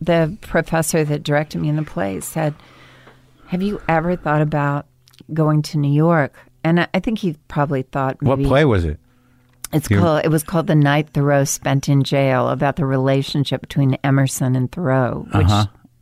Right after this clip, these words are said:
Speaker 1: is kind of a cool subject.
Speaker 2: Yeah.
Speaker 1: And, um, it, by the same writers as, I think, Inherit the Wind, if I remember correctly. And, but, but so,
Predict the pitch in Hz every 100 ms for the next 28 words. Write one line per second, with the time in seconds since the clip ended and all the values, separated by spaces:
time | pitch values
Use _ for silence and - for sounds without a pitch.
0 | - 143 - - 160 123 143 - 143 127
1 | - 127 143 - 107 104 131 80 - -
2 | - - - - - - 170 160 156 151
3 | 147 143 143 - 165 170 175 180 - 196
4 | 170 165 165 160 - _ - 151 147 143
5 | 143 135 - 135 127 - - 147 - 175
6 | 160 143 143 139 135 - 131 135 131 120
7 | 120 - 131 135 131 131 127 127 - 110
8 | - - 117 - 151 147 147 - - -
9 | - _ 160 - - - 180